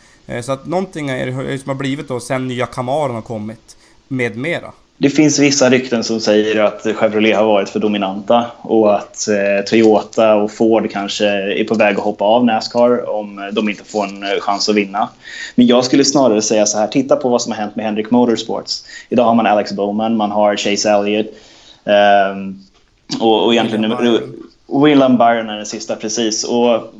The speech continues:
Speaker 2: titta på medelåldern i Hendrick Motorsports idag mot tjugohundrasexton. De hade Jeff Gordon, du hade Dale Earnhardt Junior och sen så hade du, ehm, Kasey Kahne.
Speaker 1: Mm.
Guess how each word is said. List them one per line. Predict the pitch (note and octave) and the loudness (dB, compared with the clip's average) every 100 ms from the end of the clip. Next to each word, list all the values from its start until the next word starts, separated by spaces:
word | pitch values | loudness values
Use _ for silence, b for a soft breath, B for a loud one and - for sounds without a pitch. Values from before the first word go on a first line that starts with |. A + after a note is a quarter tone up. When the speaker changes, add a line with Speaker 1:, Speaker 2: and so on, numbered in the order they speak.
| A#2+ | -8
Speaker 2:
titta | C#3 B2+ A#2 | -4 0 0
på | C3+ A#2+ A#2 | 2 0 2
medelåldern | A#2+ C#3+ A#2 B2 C#3+ E3+ C#3 A2+ G#2 G#2 - | 2 4 4 2 2 2 2 2 -2 -4 -4
i | A2+ G2+ G2 G#2 _ | -2 -2 -6 -10 _
Hendrick | - A2+ A2 | -2 -2 0
Motorsports | A2+ G2+ - G2+ - | -2 -2 -2 -4 0
idag | G#2 B2+ A2 | 2 2 2
mot | G2+ F#2+ | 0 -4
tjugohundrasexton. | G#2+ G2+ G2+ - - - A#2 | -4 -4 -2 -2 -2 0 0
De | G#2 | 0
hade | G#2 G2 | -4 -2
Jeff | G#2 - | -4 -4
Gordon, | A#2 A#2+ A2+ A2+ A2 | 0 0 2 0 0
du | G#2+ | 0
hade | G#2 G2+ G2+ | 0 0 -4
Dale | G#2 G#2+ A2 | -2 0 2
Earnhardt | A2+ A2 G#2+ G#2+ - | 0 -2 -4 -6 -8
Junior | G#2+ G#2+ A2 A2+ A2+ | -8 -4 -2 -2 -2
och | G2+ | -2
sen | G#2 | -4
så | G#2 | -2
hade | G2+ G2+ G2 | 0 -2 -2
du, | G2 G2 G2 B B B B B - | -4 -6 -8 B B B B B -6
ehm, | A2 G#2+ G#2+ G#2 G2+ F#2+ F#2 - - - - | 0 2 4 2 -2 -6 -12 -16 -20 -16 -4
Kasey | A#2 - | -2 -2
Kahne. | - D3 F2+ A2 A#2 | 0 0 -2 -8 -14
Speaker 1:
Mm. | A2+ A2+ | -18 -18